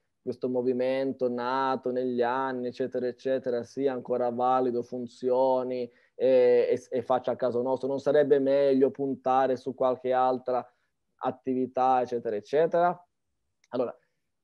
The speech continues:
questa è una ragione che io ho cercato di buttare giù, che secondo me dà una, una spiegazione a questa domanda, ed è quello per cui io sono personalmente convinto,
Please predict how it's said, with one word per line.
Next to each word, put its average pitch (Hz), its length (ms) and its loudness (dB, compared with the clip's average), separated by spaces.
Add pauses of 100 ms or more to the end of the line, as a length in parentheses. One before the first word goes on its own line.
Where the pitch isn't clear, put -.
questa 208 300 4
è - 20 10
una 147 160 4
ragione 127 800 2 (260)
che 123 120 -4
io 139 180 4
ho 120 100 2
cercato 131 240 -2
di 123 60 0
buttare 123 400 0
giù, 147 420 -2
che 143 500 4
secondo 127 500 -6
me 135 440 -2
dà 123 600 0
una, 113 460 -6 (260)
una 127 180 -6
spiegazione 123 720 -2
a - 20 -6
questa 110 220 -10
domanda, 117 460 -4
ed 110 100 -6
è 120 100 -2
quello 131 240 -2
per 113 160 -6
cui 127 220 -6
io 123 100 -2
sono 117 360 -8 (260)
personalmente 117 640 -6
convinto, 104 560 -14